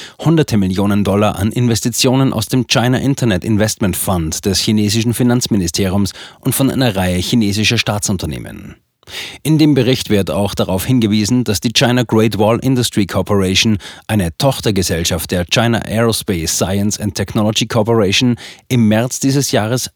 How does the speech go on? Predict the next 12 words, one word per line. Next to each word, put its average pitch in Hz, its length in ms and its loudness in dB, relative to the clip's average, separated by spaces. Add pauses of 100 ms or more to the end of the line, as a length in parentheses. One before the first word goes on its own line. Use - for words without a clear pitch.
sechs 117 340 0
Kommunikationssatelliten 117 1300 0
mit 117 240 -2
nicht 143 320 0
wiederverwendbaren 98 800 0
Raketen 101 560 0 (240)
in 143 180 0
eine 135 220 4
niedrige 113 420 2
Umlaufbahn 95 540 0
gebracht - 440 -10
hat. - 300 -12